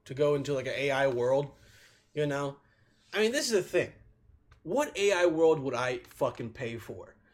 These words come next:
The thing is, in the show, the guy's like, "Dude, I'm paying forty K a day to be here. We better make this shit good."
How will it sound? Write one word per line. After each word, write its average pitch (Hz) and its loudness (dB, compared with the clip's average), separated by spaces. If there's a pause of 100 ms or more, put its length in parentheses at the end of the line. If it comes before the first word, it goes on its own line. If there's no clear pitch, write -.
(200)
The 151 -6
thing 240 6
is, 220 6
in 208 0
the 175 2
show, 196 2
the 151 -6
guy's 180 6
like, 135 0
"Dude, 175 4
I'm 269 0
paying 156 0
forty 185 8
K 185 2
a 143 -2
day 185 2 (240)
to 190 -2
be 180 0
here. 135 0 (580)
We 180 -8
better 202 6
make 180 4
this - 4
shit - 2
good." 254 6